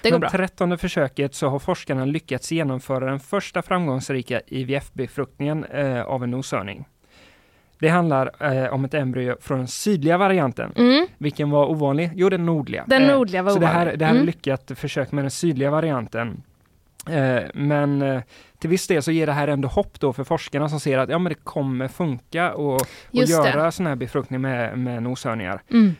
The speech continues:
Speaker 2: Eh, det här försöket, alltså det ska också sägas, den här surrogatmamman eller noshörningen dog efter, eh, sjuttio dagar in i dräktigheten, eh, av en bakterieinfektion. För att det,
Speaker 1: Åh.
Speaker 2: ja, det är ju fortfarande nature is metal eller vad man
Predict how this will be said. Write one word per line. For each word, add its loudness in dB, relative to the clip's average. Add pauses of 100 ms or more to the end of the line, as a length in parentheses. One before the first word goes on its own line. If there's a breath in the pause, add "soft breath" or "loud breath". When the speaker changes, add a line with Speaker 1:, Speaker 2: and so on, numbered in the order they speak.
Speaker 2:
Eh, 2
det 0
här 0
försöket, -4
alltså -8
det -6
ska -4
också -6
sägas, -2
den -4
här -2
surrogatmamman -2
eller -4
noshörningen -4
dog 0
efter, -6 (440 soft breath)
eh, -2
sjuttio -2
dagar 2
in 0
i -2
dräktigheten, -2
eh, -2
av -2
en -6
bakterieinfektion. -2 (260)
För -2
att -12
det, -2
Speaker 1:
Åh. 2
Speaker 2:
ja, -6 (100)
det -6
är 2
ju -2
fortfarande -4 (520 soft breath)
nature 4
is 0
metal 2
eller 4
vad 0
man 4